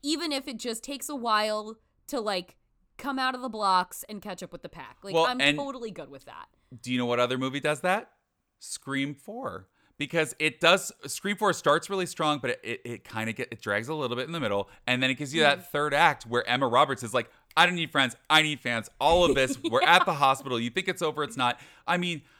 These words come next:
Speaker 2: I think this is, like, similar in, in that, like, in, similar in that way, except this didn't have the same energy all the way through. But
Speaker 1: <laughs>
Speaker 2: I, it's similar in that, you know, this ending is enough for me to like the movie.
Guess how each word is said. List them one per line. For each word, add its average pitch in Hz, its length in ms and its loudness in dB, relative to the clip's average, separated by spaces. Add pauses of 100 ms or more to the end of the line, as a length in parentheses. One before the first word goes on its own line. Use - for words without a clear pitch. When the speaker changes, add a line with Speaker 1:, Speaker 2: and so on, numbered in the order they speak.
(140)
Speaker 2:
I 160 200 4
think 185 320 -12
this 147 200 -6
is, 156 140 -10
like, 131 380 -2
similar 151 720 -4
in, 123 500 -10
in 127 140 -6
that, 123 220 0
like, 120 340 -4 (440)
in, 156 260 -10
similar 202 400 -4
in 151 100 -4
that 135 180 2
way, 123 140 0
except - 320 -6
this 110 140 -12
didn't 104 280 -10
have 98 240 -6
the 92 80 -12
same 85 500 -14
energy 82 320 -18
all 82 80 -10
the 80 80 -12
way 78 100 -16
through. 85 200 -16
But 120 200 0 (240)
Speaker 1:
<laughs> - 0 - (480)
Speaker 2:
I, 190 140 6 (260)
it's 196 240 -10
similar 208 300 0
in 185 120 0
that, 147 200 2 (340)
you 165 120 -6
know, 98 200 -4
this 135 480 -8
ending 110 560 -4 (200)
is 120 140 -6
enough 113 300 -4
for 110 120 -6
me 104 100 -6
to 95 80 -4
like 92 240 -6
the 87 80 -12
movie. 87 420 -14